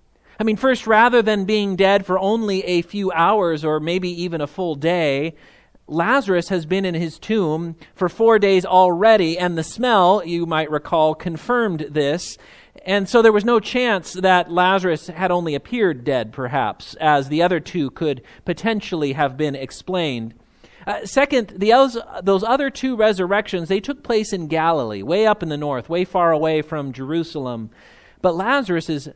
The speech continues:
resurrection took place in Bethany, just a couple of miles from Jerusalem, and his family was known, it appears,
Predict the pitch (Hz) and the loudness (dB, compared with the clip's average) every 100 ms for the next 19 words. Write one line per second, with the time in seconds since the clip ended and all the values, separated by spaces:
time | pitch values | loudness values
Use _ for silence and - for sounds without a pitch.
0 | - 175 165 156 147 143 - 156 139 160 | -14 -2 -2 0 0 -2 -4 -10 -8 -10
1 | - - 160 139 - - - _ 180 160 | -12 -6 -4 -4 -6 -16 -20 _ -8 -6
2 | 143 175 240 139 104 101 220 - - - | 0 0 0 -4 -10 0 0 0 -14 -12
3 | - 180 254 220 180 143 160 196 208 175 | -10 -4 -4 -2 -4 -4 -2 0 0 0
4 | 139 - - 160 143 131 135 135 131 139 | -2 -6 -8 -8 -6 -6 -4 -4 -6 -10
5 | 131 123 - - - 196 196 190 - 185 | -8 -10 -14 -20 -6 -2 0 -2 -4 0
6 | 180 - 214 254 262 190 170 160 147 156 | 0 -2 -2 0 0 0 -2 -2 -2 -2
7 | 247 254 160 131 131 143 143 - 139 127 | -2 0 -2 -4 -6 -6 -6 -6 -6 -4
8 | 120 - | -6 -10